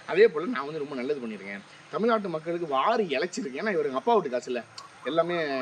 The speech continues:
ரத்தத்தை வேர்வையா சிந்தி உழைச்ச காசெல்லாம் தமிழ்நாட்டு மக்களுக்காக செலவு பண்ணியிருக்கேன்னு சொல்லி அப்படிலாம் போட்டு பாருங்க, சாலைகள் எப்படி இருக்கு, மருத்துவமனைகள் எப்படி இருக்கு, பள்ளிக்கூடங்கள் எப்படி இருக்கு, அரசு பேருந்துகள் எப்படி இருக்கு.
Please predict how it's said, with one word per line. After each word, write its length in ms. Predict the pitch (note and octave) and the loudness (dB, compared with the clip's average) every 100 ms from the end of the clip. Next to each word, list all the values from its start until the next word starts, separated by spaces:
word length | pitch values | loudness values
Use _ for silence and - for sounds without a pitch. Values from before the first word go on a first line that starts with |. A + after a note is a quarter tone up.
| A#2+ | -4
ரத்தத்தை 380 | A2+ F3 E3+ D3 | -6 -6 -2 0
வேர்வையா 340 | C3+ D#3 D#3 | 0 0 -2
சிந்தி 360 | C#3+ D3+ F3 E3 | -2 -6 -4 -2
உழைச்ச 340 | C3+ E3 D#3 | -2 -2 -4
காசெல்லாம் 380 | B2 C#3+ D3 E3 | -4 -4 -4 -6
தமிழ்நாட்டு 340 | C#3 D3 D#3+ | -4 -2 -2
மக்களுக்காக 420 | C3 A#2+ D#3 C#3 D3+ | -4 -4 -4 -2 -2
செலவு 360 | C3+ D#3 D3 | 0 0 0
பண்ணியிருக்கேன்னு 280 | C3 A2+ B2 | -4 -6 -8
சொல்லி 300 | A#2 A2 C3+ - - - | -8 -8 -8 -12 -20 -16
அப்படிலாம் 380 | - C#3 D3 B2 | -8 -6 -4 -4
போட்டு 320 | B2+ C3 C3+ - - | -4 -4 -6 -6 -8
பாருங்க, 360 | D#3 F3+ F3 C3 | -2 0 0 -4
சாலைகள் 340 | A#2+ D3+ E3+ | 0 0 2
எப்படி 220 | C#3+ C3+ C3+ | 0 0 0
இருக்கு, 240 | B2 A#2+ | 0 -2
மருத்துவமனைகள் 560 | A#2 D3+ G3+ F3 D3+ C#3 | -4 -2 -2 -2 -2 0
எப்படி 220 | C3 D3 | 0 -2
இருக்கு, 260 | B2+ A#2+ - - - | -2 -2 -6 -10 -4
பள்ளிக்கூடங்கள் 640 | D3+ G#3+ G3 F#3 G#3+ F#3+ | 0 2 2 2 0 2
எப்படி 220 | D3 C3+ C3+ | 0 2 0
இருக்கு, 300 | A#2+ A#2 A2 | 0 -2 -2
அரசு 340 | B2+ G3+ G3 | 0 0 -2
பேருந்துகள் 440 | E3+ G#3 G#3+ E3 | 4 4 4 0
எப்படி 220 | D3 C#3+ C#3 | -2 0 -2
இருக்கு. 260 | A#2+ B2 | -2 -6